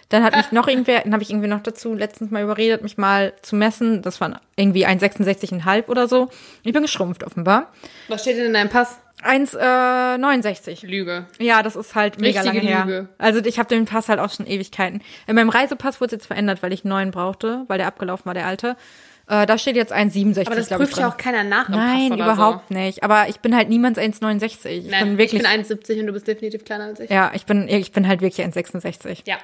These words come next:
Speaker 1: Aber ich will's mir nicht eingestehen. <laughs> Naja, ähm, auf jeden Fall kannst du dann halt da angeben, ob du halt irgendwie,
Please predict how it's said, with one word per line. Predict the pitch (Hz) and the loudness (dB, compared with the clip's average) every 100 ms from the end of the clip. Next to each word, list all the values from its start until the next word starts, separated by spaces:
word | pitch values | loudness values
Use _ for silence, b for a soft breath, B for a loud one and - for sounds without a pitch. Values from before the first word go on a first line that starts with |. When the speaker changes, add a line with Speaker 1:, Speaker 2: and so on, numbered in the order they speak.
| - | -10
Speaker 1:
Aber | - 196 190 | -4 0 0
ich | 190 - | -2 -4
will's | 208 | -2
mir | 220 | 0
nicht | 214 | 2
eingestehen. | 233 233 247 233 254 | 2 0 2 4 2
<laughs> | - 330 294 285 285 - _ B 605 554 403 - | 2 0 0 0 -2 -2 _ B -2 -2 -2 -2
Naja, | 240 240 208 190 190 B B - | 0 2 2 0 -4 B B 0
ähm, | 220 220 214 214 - - | 0 2 0 -4 -8 -2
auf | 233 | 0
jeden | 226 254 247 | 2 0 0
Fall | 233 214 208 | 0 2 0
kannst | - 220 | -2 -4
du | 214 | -2
dann | 202 | -2
halt | 196 | -2
da | 202 | 0
angeben, | 208 233 226 220 220 220 b b | 0 2 0 0 0 -4 b b
ob | 185 | -6
du | - 208 | 0 2
halt | 196 190 | 2 0
irgendwie, | 202 196 196 190 185 | -2 -2 -2 -4 -4